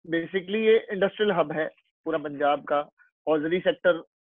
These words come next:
cycle sector बहुत बड़ा है यहाँ पर, क्योंकि यूपी, बिहार और migrants काफी ज्यादा हैं लुधियाना में। जब government ने announce किया कि हम राशन वितरण करेंगे और सब्जियां deliver की जाएगी,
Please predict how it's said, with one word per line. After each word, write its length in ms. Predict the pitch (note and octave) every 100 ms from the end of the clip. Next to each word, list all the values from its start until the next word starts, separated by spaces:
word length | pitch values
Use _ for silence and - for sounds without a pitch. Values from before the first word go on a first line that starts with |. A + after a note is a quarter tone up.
| _ _ _ _ -
cycle 300 | D#3 D#3 F3
sector 280 | E3+ - D#3
बहुत 340 | D3 C#3 D#3+
बड़ा 360 | C#3+ D#3 E3 E3+
है 200 | D3+ D3
यहाँ 320 | C#3+ C#3 C3+
पर, 180 | C#3 C#3
क्योंकि 540 | - - D3 E3 D#3 _ - _ _ _ -
यूपी, 360 | E3 F3+ F3+ F#3
बिहार 560 | D#3+ D#3+ D3+ D#3+ E3 E3+
और 140 | E3
migrants 600 | D3+ D#3 D#3+ F3+ G3 -
काफी 340 | E3+ D#3 G3+
ज्यादा 260 | F3+ E3 D#3
हैं 200 | D3 C#3+
लुधियाना 440 | C#3+ C#3 C3+ C3+
में। 180 | C3 B2+ _ _ _ _ _ _ _ _ _ _ _ _ _ F#2+ -
जब 260 | F3 F#3 F3
government 400 | E3 E3+ G3+ G3+
ने 100 | G3+
announce 380 | F#3 F3+ F#3 - E3+
किया 240 | E3+ F3
कि 340 | F3+ F#3+ F#3+ - -
हम 200 | D3 D#3
राशन 380 | D3 C#3+ F#3 E3+
वितरण 260 | E3+ E3+ F3
करेंगे 640 | D#3+ D3+ D#3 D3+ D#3 G3 -
और 500 | D3 D3 C#3+ C#3+ C#3 - _ E3
सब्जियां 420 | E3+ D3 G3+ F#3+
deliver 340 | D#3 D#3 F3
की 260 | F3 D#3 D3+
जाएगी, 420 | C#3+ C#3 C3